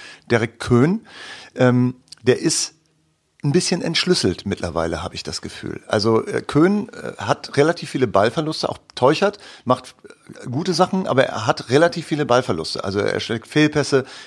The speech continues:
er lässt sich in Be-, Bedrängnis bringen und verliert den Ball, ähm, und verliert die Übersicht vielleicht auch hier und da ein bisschen. Ich glaube, er ist auch nicht der Schnellste, so, äh, da kommen, glaube ich, ein paar Sachen zusammen. Bei Köhn ist es so, äh,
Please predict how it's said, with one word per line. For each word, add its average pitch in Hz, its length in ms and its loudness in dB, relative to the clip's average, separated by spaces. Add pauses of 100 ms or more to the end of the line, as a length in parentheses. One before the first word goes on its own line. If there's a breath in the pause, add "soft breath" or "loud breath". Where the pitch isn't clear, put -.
(100)
er 120 60 0
lässt 127 200 2
sich 120 140 -8
in 120 120 0
Be-, 113 120 2
Bedrängnis 120 760 0
bringen 143 360 2
und 127 140 -2
verliert 123 340 2
den 113 120 2
Ball, 120 280 2 (480 loud breath)
ähm, 120 580 2 (320)
und 131 140 -8
verliert 143 220 2
die 147 40 0
Übersicht 147 440 2
vielleicht 147 320 2
auch 127 120 0
hier 147 160 0
und 135 100 0
da 139 80 6
ein 139 80 0
bisschen. 135 320 -4
Ich - 120 -10
glaube, 127 180 2
er 131 60 2
ist 127 100 -2
auch 131 100 -4
nicht 131 140 -4
der 117 80 -6
Schnellste, 180 560 0
so, 147 380 -2
äh, - 180 -6 (100)
da - 240 2
kommen, - 300 -4
glaube 139 180 0
ich, 120 80 -8
ein 135 80 -4
paar 139 140 -2
Sachen 135 200 -4
zusammen. 135 280 -2
Bei 123 100 4
Köhn 190 300 4
ist 214 160 0
es 175 100 -2
so, 180 200 2 (500 loud breath)
äh, 139 300 4